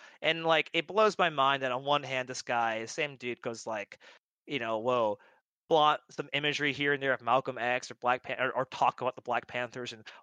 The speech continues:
how correctly saying that the Reagan administration, you know, uh, gun laws were racist, right, against Black Panthers. But then, like,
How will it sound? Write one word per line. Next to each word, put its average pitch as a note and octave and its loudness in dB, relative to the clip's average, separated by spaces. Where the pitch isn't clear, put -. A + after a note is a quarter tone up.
how C3 4
correctly C#3 2
saying C3 0
that A#2+ 0
the A#2+ -2
Reagan B2 2
administration, B2 -2
you A2+ -10
know, G#2 0
uh, G#2 -2
gun B2 2
laws A2+ 2
were A#2 -8
racist, A#2 0
right, A2+ -2
against A#2 -6
Black A2+ 2
Panthers. B2 -4
But E3+ 4
then, A3+ 2
like, A3 2